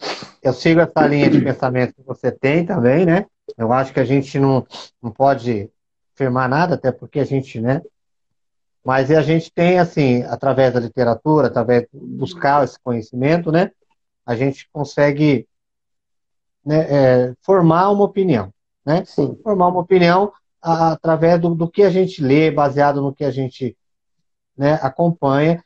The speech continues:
Speaker 1: e o que a doutrina espírita nos, nos, no-, nos ensina, né? Mas fica aí a sugestão pro pessoal procurar, né, a, a literatura espírita, a Gênesis, né?
Speaker 2: O próprio
Speaker 1: Muitos
Speaker 2: livro,
Speaker 1: livros.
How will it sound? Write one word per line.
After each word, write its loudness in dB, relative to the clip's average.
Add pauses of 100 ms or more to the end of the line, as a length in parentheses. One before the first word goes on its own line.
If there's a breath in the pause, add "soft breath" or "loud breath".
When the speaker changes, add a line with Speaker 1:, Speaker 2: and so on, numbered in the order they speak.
(120)
Speaker 1:
e -2
o -6
que 2
a 4
doutrina 2
espírita -4
nos, -2 (140)
nos, -6
no-, -4
nos 0
ensina, -2
né? -2 (840)
Mas 0
fica 2
aí 4
a 2
sugestão -2
pro -12 (100)
pessoal 0
procurar, -2 (440)
né, -2 (280)
a, -2
a 0
literatura -2
espírita, -4 (160 loud breath)
a -2
Gênesis, 0
né? -2 (1080 loud breath)
Speaker 2:
O -4
próprio 2
Speaker 1:
Muitos 6
Speaker 2:
livro, 4
Speaker 1:
livros. 0